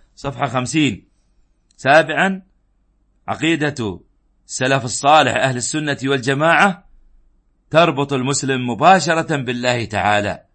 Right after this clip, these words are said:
وبرسوله صلى الله عليه وسلم، ذلك لأن منبعها قال الله، قال رسول الله صلى الله عليه وسلم، بعيدا عن الأهواء والشبهات والفلسفات والمحدثات.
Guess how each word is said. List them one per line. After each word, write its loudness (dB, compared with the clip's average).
وبرسوله -4
صلى -6
الله 0
عليه -2
وسلم، -2
ذلك 0
لأن -4
منبعها 2
قال 2
الله، 4
قال 2
رسول -4
الله 0
صلى -8
الله -2
عليه 0
وسلم، -2
بعيدا 0
عن -2
الأهواء 0
والشبهات -2
والفلسفات -2
والمحدثات. 0